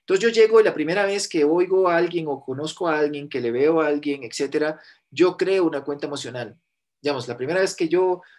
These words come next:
eh, vi a Austin, por decirlo de alguna forma, por, para poner un ejemplo, eh, mm, me dio una impresión, me dio, le vi, le vi sus gestos, eh, eh, le,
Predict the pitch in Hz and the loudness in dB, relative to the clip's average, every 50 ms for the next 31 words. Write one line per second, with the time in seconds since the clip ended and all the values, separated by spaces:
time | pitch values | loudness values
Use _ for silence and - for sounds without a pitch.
0 | _ _ _ 143 135 135 127 123 127 151 156 156 151 180 233 226 - 220 208 208 | _ _ _ -6 -2 0 0 0 2 4 4 4 4 4 2 0 -2 -8 -10 -8
1 | - - - - 139 147 143 147 143 147 151 147 135 120 104 104 104 - - - | -10 -10 -10 -6 -6 -6 -6 -6 -6 -6 -8 -8 -8 -10 -12 -12 -12 -12 -12 -12
2 | - 101 - - 123 127 139 139 135 131 131 180 190 202 202 - - - - - | -12 -12 -12 -12 -10 -10 -10 -10 -10 -10 -6 -6 -6 -6 -6 -10 -18 -20 -20 -20
3 | - - _ _ - 135 139 139 135 127 110 - - _ _ _ _ _ _ _ | -20 -20 _ _ -2 2 2 4 4 2 0 -4 -8 _ _ _ _ _ _ _
4 | - 156 160 170 165 160 160 160 156 160 175 214 247 311 285 247 226 214 214 214 | -16 -12 -10 -10 -10 -8 -10 -10 -8 -6 -4 -4 -2 -2 2 4 6 6 8 6
5 | 214 220 214 214 196 180 180 220 226 214 208 214 220 226 226 214 165 156 165 180 | 4 0 -2 -2 -2 -2 0 2 4 4 4 4 0 -2 -4 -4 -4 -2 -2 -4
6 | 185 185 190 190 190 190 190 180 - 165 170 156 156 156 156 175 185 185 185 190 | -4 -4 -2 -2 -2 -2 -4 -4 -6 -6 0 2 2 2 2 0 -2 -4 -4 -4
7 | 185 180 180 - - - _ _ - 135 135 135 147 147 147 - 143 139 - 226 | -6 -6 -8 -12 -18 -20 _ _ -4 -2 0 0 2 0 -2 -2 -6 -2 2 2
8 | 240 240 233 - - 226 220 220 220 214 190 160 139 135 131 127 123 135 151 147 | 2 2 2 0 0 2 4 4 4 4 2 2 2 2 2 0 -2 -2 -2 -2
9 | 139 139 139 147 147 135 135 147 156 147 139 135 | -2 0 2 2 2 2 2 -2 -8 -12 -14 -16